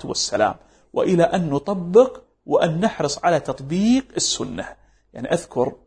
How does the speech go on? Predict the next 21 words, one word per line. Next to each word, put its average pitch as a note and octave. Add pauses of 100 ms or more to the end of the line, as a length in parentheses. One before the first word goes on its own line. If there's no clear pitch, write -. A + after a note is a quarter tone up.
(380)
أحد -
العوام B2 (380)
ذكر F#3+
لي A#2 (380)
بأنه F#3+
قد C#3+ (100)
مر E3+
عليه B2+ (360)
حديث G3+
النبي D3+
صلى C3+
الله C3
عليه B2
وسلم: A#2 (500)
"إذا، E3+ (540)
آه، -
أتيت D#3 (240)
مضجعك E3 (380)
فتوضأ D3+
وضوءك E3
للصلاة." -